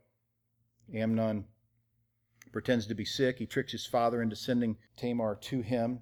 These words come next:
He rapes her. He then despises her, and he sends her away.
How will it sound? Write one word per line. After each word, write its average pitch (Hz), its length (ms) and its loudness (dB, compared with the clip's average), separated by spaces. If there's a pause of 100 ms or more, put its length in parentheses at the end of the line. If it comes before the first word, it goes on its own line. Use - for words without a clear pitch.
(100)
He 110 100 -6
rapes 120 400 2
her. 143 220 0 (1200)
He 143 140 2
then 151 220 2
despises 143 840 -2
her, 113 220 -6 (1500)
and 120 80 -8
he 113 60 -6
sends 123 340 0
her 117 80 -2
away. 104 460 2